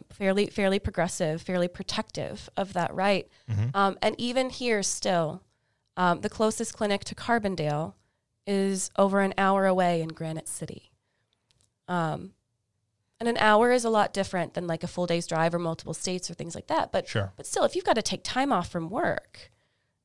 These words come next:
Speaker 1: and you've gotta make that drive, what if you don't have a car?
Speaker 2: Right.
Speaker 1: So then you're dependent on, can I find someone to drive me there? Or can I afford a Lyft or an, or an Uber to, to get there,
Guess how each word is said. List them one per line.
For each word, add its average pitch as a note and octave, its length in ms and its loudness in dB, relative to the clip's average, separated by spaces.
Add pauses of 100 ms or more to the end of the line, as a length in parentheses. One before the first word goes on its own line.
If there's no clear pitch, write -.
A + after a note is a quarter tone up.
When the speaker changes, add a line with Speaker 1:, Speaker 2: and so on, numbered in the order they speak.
Speaker 1:
and A3+ 100 -4
you've C#4 100 -2
gotta A3 160 4
make A#3+ 200 0
that G#3+ 180 2
drive, D4 280 4
what C4+ 100 2
if D4+ 120 -6
you D4 60 0
don't C4+ 100 2
have G#3 80 -10
a F#3+ 40 -4
car? - 520 -8 (360)
Speaker 2:
Right. F#2+ 220 2 (240)
Speaker 1:
So - 160 -8
then C#4+ 180 2
you're C#4 100 0
dependent A3+ 460 0
on, F#3+ 260 2
can A3 140 -6
I G#3 80 0
find D4+ 300 -2
someone F3 280 -4
to - 100 -12
drive - 280 -6
me - 160 -10
there? G1+ 360 -8 (260)
Or G#3 100 -6
can A3 120 -2
I G#3 40 4
afford G#3+ 480 2
a G#3 40 6
Lyft - 600 0 (260)
or F#3 140 -2
an, F3 180 -2
or F3+ 160 2
an E3+ 140 -2
Uber E3+ 400 0
to, - 180 -10
to - 180 -10
get F3+ 340 0
there, A#2 360 -2